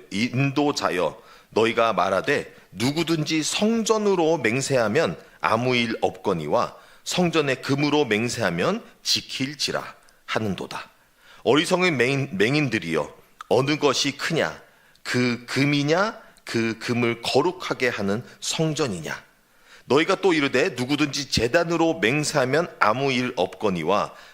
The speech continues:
그 위에 있는 예물로 맹세하면 지킬지라 하는도다. 맹인들이여, 어느 것이 크냐?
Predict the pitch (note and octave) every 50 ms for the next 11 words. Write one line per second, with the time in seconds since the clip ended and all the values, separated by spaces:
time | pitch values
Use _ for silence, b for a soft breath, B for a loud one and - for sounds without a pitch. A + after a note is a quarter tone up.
0 | B _ - C3 C#3 C#3+ C#3 C#3 C#3 C#3 C#3+ C#3 C3+ B2+ A#2+ B2 A#2+ A#2 A2+ A2+
1 | G#2 C#2 E2+ F#2 G2+ G#2 G#2+ G#2+ G#2 G2 G2+ B2 E3 F3+ - G2 F#2 G2 F#2+ -
2 | F2+ E2+ D#2 F#2 C3+ - - - B B B B B - - - A#2 - - -
3 | - C#3 C#3+ C#3 - - G#2+ G2 G2 F#2+ F#2+ F#2+ F#2+ - - G#2+ G#2 F2 D#2 D#2
4 | D2 C#2+ C#2 C#2 - b b b b b b b b b b b - F#2 G#2+ A#2
5 | C3 C3+ C#3 C3 A2+ A#2 F2+ G2 G2 F#2 D#2+ D#2 - b b b b b b b
6 | - F2+ G2+ B2+ C3 D3 D3 B2 C3 B2+ A#2+ - C3 A#2+ - - - C#3 A2+ F2+
7 | D#2+ D#2